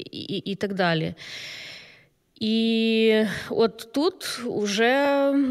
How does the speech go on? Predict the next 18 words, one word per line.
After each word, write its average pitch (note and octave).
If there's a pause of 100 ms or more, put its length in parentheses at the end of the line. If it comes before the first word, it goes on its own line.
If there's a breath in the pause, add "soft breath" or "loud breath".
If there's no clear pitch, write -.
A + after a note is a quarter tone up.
десь A3
я A3 (120)
от G#3+
зустріла A#3
якісь A3
такі -
емоції. F#3+
І -
теж C#4
от B3
мені A3+
допомогло, A3 (360)
коли A3
я A#3+
проговорила, G#3+
хто -
я F3+ (1300 loud breath)
і A3